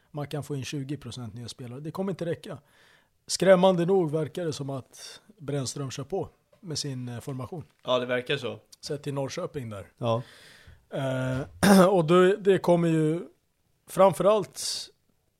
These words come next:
Speaker 1: det som är synd är att spelare som Taha Ayari och, eh, Viktor Andersson och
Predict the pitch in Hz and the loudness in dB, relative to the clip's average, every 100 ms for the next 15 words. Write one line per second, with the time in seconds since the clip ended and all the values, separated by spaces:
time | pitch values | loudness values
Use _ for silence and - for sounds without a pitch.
0 | _ 196 - 202 - - 254 180 156 147 | _ -2 0 2 2 2 0 -4 -4 -4
1 | - 185 170 160 - 143 175 156 123 151 | -6 -4 -2 -2 -2 -6 -4 -4 -2 -4
2 | 151 147 - 160 160 226 151 110 95 _ | -4 -6 -6 -2 -2 -2 -4 -6 -10 _
3 | _ 151 139 - - 143 131 127 123 120 | _ -8 -8 -10 -12 -10 -8 -10 -10 -10
4 | 139 - 147 147 127 127 - 226 139 143 | -10 -8 -8 -6 -6 -8 -10 -10 -12 -12
5 | 139 - | -14 -14